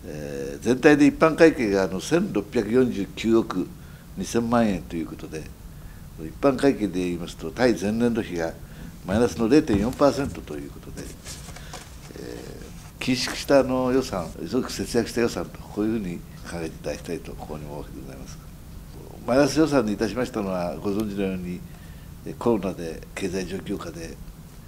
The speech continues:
ぜ-、市税の税金、税収が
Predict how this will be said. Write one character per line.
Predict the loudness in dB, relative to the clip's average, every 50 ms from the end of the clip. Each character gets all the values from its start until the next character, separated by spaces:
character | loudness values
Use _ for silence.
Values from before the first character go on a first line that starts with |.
| -16 -16 -16 -16 -14 -10
ぜ-、 | -6 -4 -4 -4 -4
市 | -4 -6 -4 -4 -4 -4 -4 -4 -4 0 2
税 | 4 6 6 4
の | 4 0 -4
税 | -2 0 0 0
金、 | 0 0 -2 -4 -4 -6 -8 -8
税 | -2 2 4 4
収 | 4 4 2 4 4
が | 6 6 6 4